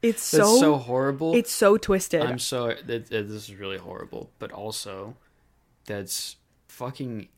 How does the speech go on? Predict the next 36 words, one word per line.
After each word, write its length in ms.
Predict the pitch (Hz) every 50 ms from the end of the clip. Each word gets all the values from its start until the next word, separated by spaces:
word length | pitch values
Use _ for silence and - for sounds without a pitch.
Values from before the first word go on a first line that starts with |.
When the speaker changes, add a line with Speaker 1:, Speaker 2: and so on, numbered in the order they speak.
| _
Speaker 2:
ridiculously 880 | - 110 113 104 107 - 110 107 - - 104 101 95 92 - 87 92 85
insane. 380 | 85 87 - - 87 80 76 -
Speaker 1:
Yes. 440 | 208 185 175 147 135 - - - - _ _ _ _ _ _ _ _ _
He 240 | _ - 247 247 - - -
also 420 | 214 233 294 349 339 - 359 330
tried 340 | 269 - - 240 226 233 214
to 60 | 214
tell 300 | - - 202 214 220 220
her 200 | 202 214 208 202
that 220 | 190 196 185 185
they 120 | - 185 185
could 220 | 185 214 196 185
say 280 | - - - 190 190 214
their 240 | 214 220 208 196 180
vows, 720 | 156 175 175 190 220 185 147 139 143 170 202 - - - _ _ _ _ _ _
and 220 | - 185 180 180 -
in 220 | - 185 202 233
the 140 | 247 254 - -
eyes 320 | 180 196 220 226 226 208 208
of 140 | 202 190
God, 460 | 180 202 208 233 202 165 156 165 165 160
they 120 | 170 175
would 180 | 190 202 196 185
be 100 | 208 208
married, 640 | 220 254 311 359 339 247 190 170 170 175 180 196 - _
so 200 | - - 180 175
sex 380 | 170 - - 165 156 - -
would 120 | 175 165 151
be 140 | 160 156
okay. 440 | 147 147 147 - - 101 82 - - _ _ _ _ _ _ _ _ _ _ _ _ _ _ _ _ _ _ _ _ _ _ _ _ _
He's 180 | _ - 233 214
like, 160 | 220 214 -
"We'll 120 | 247 277 294
say 160 | - 320 320
our 100 | 320 320
vows, 560 | 320 339 349 349 320 254 208 180 - - -